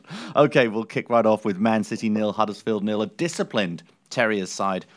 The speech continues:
scrapping for their Premier League lives, become the first team to hold the title winners scoreless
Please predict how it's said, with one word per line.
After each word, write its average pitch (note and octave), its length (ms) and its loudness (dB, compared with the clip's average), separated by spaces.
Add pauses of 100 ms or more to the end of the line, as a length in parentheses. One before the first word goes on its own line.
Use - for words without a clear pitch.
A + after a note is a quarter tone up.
(180)
scrapping B2+ 540 -2
for - 100 -10
their G2+ 100 -2
Premier G2+ 280 -4
League F#2+ 180 -6
lives, F2+ 360 -6 (140)
become G#2 280 -4
the G2+ 80 -8
first A#2+ 340 -4
team G2 260 -8 (300)
to G2+ 100 -8
hold D3 320 -2
the G2+ 60 -10
title C3+ 460 -6
winners G#2+ 220 0
scoreless F#3 800 0